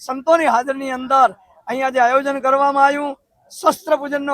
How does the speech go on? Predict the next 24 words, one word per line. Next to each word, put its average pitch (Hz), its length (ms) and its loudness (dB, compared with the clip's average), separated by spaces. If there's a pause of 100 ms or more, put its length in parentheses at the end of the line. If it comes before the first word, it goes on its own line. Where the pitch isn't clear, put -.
કાર્યક્રમ 277 500 -4
કરવો, 294 260 0 (500)
તમામે 330 420 4
તમામ 302 320 0
હિન્દુ 277 200 -10 (100)
સનાતન 277 400 0 (120)
ધર્મીઓએ 277 500 -2 (420)
હનુમાન 285 520 0
ચાલીસાના 269 580 -2
પાઠનું 262 380 -2
પઠન 262 340 -8
કરવું, 294 300 -2 (480)
ઘર 311 180 4
ઘરની 294 440 -2
અંદર 277 200 -4 (100)
શસ્ત્ર 269 360 -6
પૂજન 277 340 -8
થાય 285 280 4 (300)
અને 247 220 -6
ઘર 311 220 2
ઘરની 285 420 -2
અંદર 285 260 2 (380)
સનાતની 320 540 4
પરંપરાને 277 560 -2